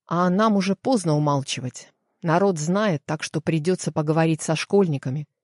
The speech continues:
Где у нас ещё девственницы водятся? Невесело пошутил следователь.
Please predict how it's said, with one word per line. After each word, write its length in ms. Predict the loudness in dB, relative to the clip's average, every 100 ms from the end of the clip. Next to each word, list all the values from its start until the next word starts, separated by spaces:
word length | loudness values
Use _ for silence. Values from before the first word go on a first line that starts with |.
| _
Где 280 | -4 2 4
у 100 | 4
нас 240 | 2 0
ещё 220 | -2 -2 0
девственницы 640 | 0 -2 0 0 2 0
водятся? 580 | 2 2 2 -2 -4 -4 -6 _
Невесело 540 | -2 2 2 2 0 -2
пошутил 480 | -2 -6 -4 -2 -2
следователь. 840 | -4 -2 -2 -2 -6 -8 -12 -14